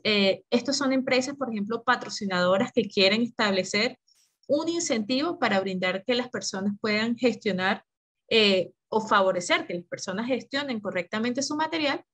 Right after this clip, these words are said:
y que a través de, eh, canastas de productos puedan también utilizar sus puntos, ¿no? Em, y como les dije,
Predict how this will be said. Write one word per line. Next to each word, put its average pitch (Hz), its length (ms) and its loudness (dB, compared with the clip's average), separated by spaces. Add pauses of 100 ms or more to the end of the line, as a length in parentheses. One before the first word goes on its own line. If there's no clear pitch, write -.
(240)
y 285 180 -2
que 311 80 0
a 311 80 0
través 254 560 0
de, 214 500 -2
eh, 185 420 -2 (180)
canastas 190 540 -2
de 254 100 -2
productos 269 560 -2
puedan 180 320 -2
también 180 500 -2
utilizar 190 560 -2
sus 202 300 -6
puntos, - 380 -8
¿no? 247 260 -6 (720)
Em, 190 600 2 (1500)
y 302 220 6
como 294 260 4
les 294 180 4
dije, 262 300 4